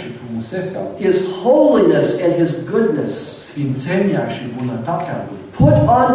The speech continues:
Speaker 2: display in his character.
Speaker 1: arătate și manifestate în caracterul.
Speaker 2: As we know who God is,
Speaker 1: În timp ce îl cunoaștem pe Dumnezeu așa cum este,
Speaker 2: we are drawn to be more like him.
Speaker 1: vom fi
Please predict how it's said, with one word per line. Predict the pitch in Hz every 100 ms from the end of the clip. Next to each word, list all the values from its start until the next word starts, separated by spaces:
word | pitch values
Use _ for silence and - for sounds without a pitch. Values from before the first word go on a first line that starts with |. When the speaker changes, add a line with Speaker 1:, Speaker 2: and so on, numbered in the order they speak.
| 214
Speaker 2:
display | 208 - 208 208 - - 165 165
in | 160
his | 196 196 -
character. | 220 214 135 127 113 113 - - -
Speaker 1:
arătate | 131 131 131 143 190 180
și | 170 151 139
manifestate | 131 117 117 - - 156 151 143
în | 131 123
caracterul. | 123 117 151 139 117 - - 202
Speaker 2:
As | 202 180
we | 185 190 190 214
know | 285 277 214 208
who | 226 220 196
God | 185 - - -
is, | - - - - 120
Speaker 1:
În | 131
timp | 180
ce | 185
îl | 180 151 147
cunoaștem | 139 208 220 226 208
pe | 202
Dumnezeu | 190 170 175
așa | 165 - 170
cum | 170 160 160
este, | - - -
Speaker 2:
we | 349 190
are | 190 180 170
drawn | 170 240 269 - 196 196 - - - - -
to | 202 180
be | 196 196 170 175
more | 208 220 190 190
like | 196 190 180
him. | 160 120 - 117
Speaker 1:
vom | 135
fi | 151